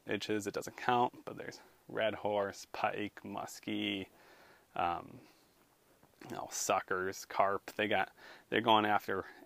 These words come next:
any kind of species, and they're trying to catch the biggest of that species, trout. Um, so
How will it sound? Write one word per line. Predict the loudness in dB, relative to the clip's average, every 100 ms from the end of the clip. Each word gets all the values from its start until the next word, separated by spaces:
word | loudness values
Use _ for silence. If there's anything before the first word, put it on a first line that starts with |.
| -6
any | -2 0
kind | 4 4
of | 4
species, | 0 0 0 0 -2 0
and |
they're | -2
trying | -2 -2 -4
to | -4
catch | -4 -6 -4
the | -8
biggest | 0 2 2 0 -2 -4
of | -2
that | 0 -4
species, | -4 -14 -12 -12 -12 -12
trout. | -8 -2 0 0 -4 -10 -14 -18 -20 -20 -20 -20 -6 4
Um, | 6 6 0 -16 -20 _ _
so | 0 6 6 6